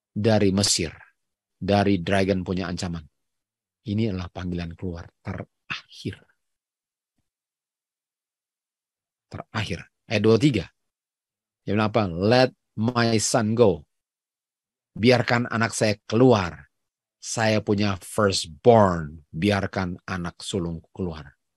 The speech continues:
Ini panggilan terakhir. Wahyu delapan belas empat. Dan ada suara dari surga berkata, "Come out of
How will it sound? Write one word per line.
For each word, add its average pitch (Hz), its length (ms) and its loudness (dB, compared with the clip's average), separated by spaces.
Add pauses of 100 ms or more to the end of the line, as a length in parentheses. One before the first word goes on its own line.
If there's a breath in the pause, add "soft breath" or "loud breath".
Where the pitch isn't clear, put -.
(280)
Ini 90 160 -6
panggilan 87 400 -8
terakhir. 90 400 -12 (800)
Wahyu 92 240 -2
delapan 107 280 2
belas 107 200 2
empat. 131 260 -2 (520)
Dan 82 340 -10
ada 113 220 0
suara 135 500 4
dari 123 160 2
surga 127 380 2
berkata, 117 500 0 (400)
"Come 120 320 2 (160)
out 139 380 4
of 135 340 8